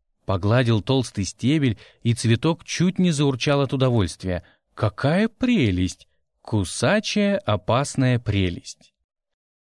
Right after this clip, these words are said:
"Мне пора. К ночи загляну", пообещал Арацении.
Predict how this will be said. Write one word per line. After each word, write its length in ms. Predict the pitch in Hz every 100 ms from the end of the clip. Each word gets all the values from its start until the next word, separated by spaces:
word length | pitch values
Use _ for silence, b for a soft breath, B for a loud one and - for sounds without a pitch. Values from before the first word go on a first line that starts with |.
| _ _
"Мне 320 | - 165 202 190
пора. 380 | 127 98 85 - _ _ -
К 80 | 123
ночи 360 | 135 226 -
загляну", 680 | 202 175 180 160 104 95 92 _ _
пообещал 580 | - 110 113 - 120 107
Арацении. 680 | 110 113 - 110 98 95 95